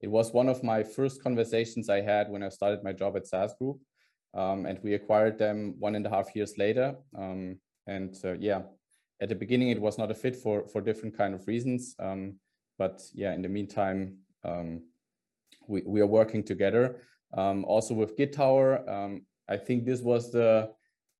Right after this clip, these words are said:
the only founder I met in person, uh, because when I started my job, uh, the pandemic hit us. So,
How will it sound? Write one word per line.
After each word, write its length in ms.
the 160
only 300
founder 400
I 180
met 300
in 180
person, 540
uh, 140
because 340
when 160
I 60
started 280
my 120
job, 380
uh, 380
the 80
pandemic 500
hit 180
us. 280
So, 420